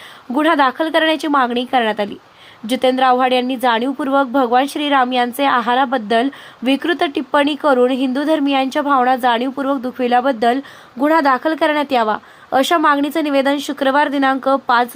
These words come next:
जानेवारी दोन हजार चोवीस रोजी विश्व हिंदू परिषद, बजरंग दल आणि वारकरी संप्रदाय, महाराष्ट्र नवनिर्माण विद्यार्थी सेना,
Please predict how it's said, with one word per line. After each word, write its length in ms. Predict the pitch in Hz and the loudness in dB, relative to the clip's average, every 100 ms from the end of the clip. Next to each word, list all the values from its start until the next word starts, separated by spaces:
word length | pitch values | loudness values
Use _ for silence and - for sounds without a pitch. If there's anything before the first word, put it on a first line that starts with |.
| 254 | -2
जानेवारी 560 | 277 269 277 277 240 269 - - - | 0 2 0 0 0 -6 -12 -20 -2
दोन 200 | 240 311 | 2 4
हजार 240 | 302 320 | 4 2
चोवीस 360 | 302 302 269 285 | 0 -2 -2 -2
रोजी 280 | 285 247 262 | -4 -2 -2
विश्व 280 | 262 - 311 | -4 -2 -2
हिंदू 260 | 311 294 | 0 0
परिषद, 340 | 269 269 285 247 | 0 0 0 0
बजरंग 440 | 247 233 254 277 | 0 2 0 0
दल 220 | 262 233 | 0 2
आणि 300 | 240 240 269 277 - - | 2 0 -4 -6 -18 -4
वारकरी 480 | 247 262 269 330 349 | 2 2 0 0 0
संप्रदाय, 680 | 349 294 262 311 254 214 247 | 2 2 2 0 2 0 0
महाराष्ट्र 560 | 254 240 247 262 262 | 0 0 2 0 -2
नवनिर्माण 520 | 302 294 285 269 269 277 | 0 2 0 0 0 -2
विद्यार्थी 500 | 233 233 240 247 269 | -2 0 0 -2 -4
सेना, 360 | 285 240 233 | -2 0 -2